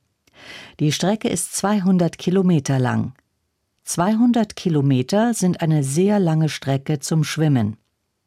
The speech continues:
Die Strecke geht durch das Bundesland Rheinland-Pfalz. Nathalie Pohl plant für die Strecke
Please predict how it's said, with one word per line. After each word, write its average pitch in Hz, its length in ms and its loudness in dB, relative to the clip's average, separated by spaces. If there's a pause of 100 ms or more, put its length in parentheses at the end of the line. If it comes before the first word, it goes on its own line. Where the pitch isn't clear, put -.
(560)
Die 135 120 -2
Strecke 208 380 -2
geht 185 280 -2
durch 151 180 -2
das 135 220 -4
Bundesland 147 880 -2
Rheinland-Pfalz. 131 1120 -2 (680)
Nathalie 135 560 -2
Pohl 196 400 0
plant 185 480 -2
für - 180 -4
die 170 160 -2
Strecke 139 640 -4